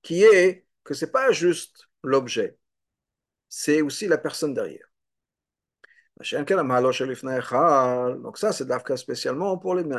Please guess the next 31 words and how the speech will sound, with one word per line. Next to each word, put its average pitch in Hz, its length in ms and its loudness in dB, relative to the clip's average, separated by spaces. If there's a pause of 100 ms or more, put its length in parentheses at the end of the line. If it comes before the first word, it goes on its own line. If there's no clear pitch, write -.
(140)
pour 143 120 0
les 131 100 2
pierres 190 520 2 (560)
du, 190 340 0 (260)
de 143 120 0
la 139 140 0
rampe 208 360 2
du 180 80 -8
misbéach, 160 380 -2
les 131 60 -12
pierres 165 200 2
du 156 80 -4
misbéach. 135 400 -8 (1600)
Étant 139 180 0
donné 208 100 4
qu'on 185 160 -2
en 170 100 0
a 156 80 2
besoin, 143 520 -2
c'est - 240 -4
pas 240 180 4
juste 156 360 -2
la 151 100 2
pierre, 143 400 -6 (640)
c'est 190 640 4 (240)
la 123 100 -6
personne 139 320 -4
derrière, 127 320 -2
c'est-à-dire 131 380 -4
les 127 100 -2
Kohanim, 143 500 -4